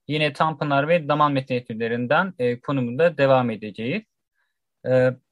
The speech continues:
başlı başına bir, e, metineli olarak Zaman aslında Türk Edebiyatı çerçevesinde de oldukça önemli bir,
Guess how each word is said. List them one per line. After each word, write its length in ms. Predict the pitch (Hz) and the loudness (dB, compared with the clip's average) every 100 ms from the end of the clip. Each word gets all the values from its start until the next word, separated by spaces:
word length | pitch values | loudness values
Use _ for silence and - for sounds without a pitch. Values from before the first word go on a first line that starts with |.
| - | 2
başlı 300 | 143 143 220 | 2 2 -4
başına 340 | 214 202 196 | -2 -2 -2
bir, 200 | 202 180 - | -2 -6 -6
e, 100 | 135 | -2
metineli 360 | 156 160 180 | -2 -2 -2
olarak 380 | 180 170 175 170 | 0 4 4 4
Zaman 240 | - 165 175 | 0 0 2
aslında 720 | 160 160 160 160 151 160 151 _ | 0 -4 -8 -4 2 4 2 _
Türk 200 | - 156 | -12 -6
Edebiyatı 380 | 165 151 151 - | -4 -4 -6 -4
çerçevesinde 680 | - 147 147 151 143 156 151 | 2 2 2 -6 -6 -4 -2
de 60 | 143 | -2
oldukça 400 | 143 139 139 151 | -2 -6 -6 -4
önemli 420 | 139 143 143 139 | 0 0 -2 -2
bir, 220 | 131 110 | -4 -4